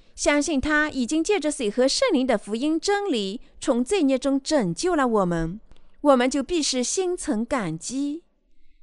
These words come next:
这个真理是不能更改的，因为耶稣既是信徒的神，同样也是非信徒的神。这里暂且设想一下，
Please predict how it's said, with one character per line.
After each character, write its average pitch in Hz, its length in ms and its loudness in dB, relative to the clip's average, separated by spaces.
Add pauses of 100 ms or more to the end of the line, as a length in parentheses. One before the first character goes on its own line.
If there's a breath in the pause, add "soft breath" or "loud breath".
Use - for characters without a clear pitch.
(140)
这 453 140 2
个 381 140 2
真 392 280 0
理 240 160 0
是 233 200 -2
不 320 100 -2
能 233 220 2
更 339 280 0
改 214 300 -2
的， 170 400 -4 (600)
因 330 180 2
为 359 100 2
耶 403 240 2
稣 349 260 0
既 370 220 0
是 277 140 -4
信 339 340 0
徒 247 180 0
的 220 140 2
神， 220 480 -2 (100)
同 254 260 2
样 330 140 2
也 226 140 2
是 247 160 0
非 392 260 0
信 403 240 0
徒 262 160 0
的 190 140 0
神。 175 540 -4 (640)
这 349 140 2
里 269 120 2
暂 339 300 2
且 208 300 2
设 359 340 2
想 214 260 -2
一 151 80 -2
下， 190 440 -4